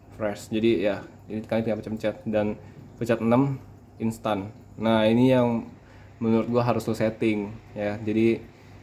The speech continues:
ini kalau misalnya kalian nggak setting, eh, nanti pas tamu dateng kalian kelabakan gitu ya. Apalagi kalau udah malam-malam, biasanya kan kalau malam-malam tamu dateng ya, lampu udah mati ya kan, tapi mau kelihatan akuariumnya keren, pengen sombong ya kan. Nah,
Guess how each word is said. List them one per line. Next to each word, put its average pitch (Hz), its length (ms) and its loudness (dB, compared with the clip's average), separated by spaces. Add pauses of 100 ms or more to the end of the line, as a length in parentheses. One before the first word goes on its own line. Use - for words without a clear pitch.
(280)
ini 113 160 -2
kalau 113 160 2
misalnya 110 280 2
kalian 104 200 2
nggak 104 160 -2
setting, 120 400 0 (280)
eh, 104 400 -2
nanti 107 280 0
pas 127 120 -4 (120)
tamu 110 280 2
dateng 127 560 0
kalian 117 400 -2 (400)
kelabakan 110 560 4
gitu 110 160 6
ya. 104 200 2 (120)
Apalagi 117 320 0
kalau 117 80 4
udah 113 160 4
malam-malam, 110 400 4
biasanya 127 240 0
kan 135 80 -6
kalau 123 160 2
malam-malam 120 400 2
tamu 127 240 2
dateng 135 400 2
ya, 156 40 -2 (440)
lampu 123 320 6
udah 135 160 8
mati 127 400 4
ya 127 80 0
kan, 135 160 0
tapi 143 240 -2
mau 135 80 0
kelihatan 123 320 -6
akuariumnya 127 400 -4
keren, 131 360 0
pengen 117 280 0
sombong 120 440 4
ya 117 160 0
kan. 123 80 -6
Nah, 104 200 -8